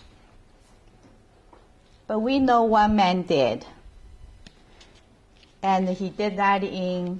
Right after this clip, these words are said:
nineteen eighty-three. So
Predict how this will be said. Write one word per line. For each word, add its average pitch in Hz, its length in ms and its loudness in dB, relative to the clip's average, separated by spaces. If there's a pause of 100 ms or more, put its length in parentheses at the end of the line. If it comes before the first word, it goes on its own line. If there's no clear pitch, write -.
(160)
nineteen 175 500 -2
eighty-three. 160 800 -4 (2000)
So 202 680 2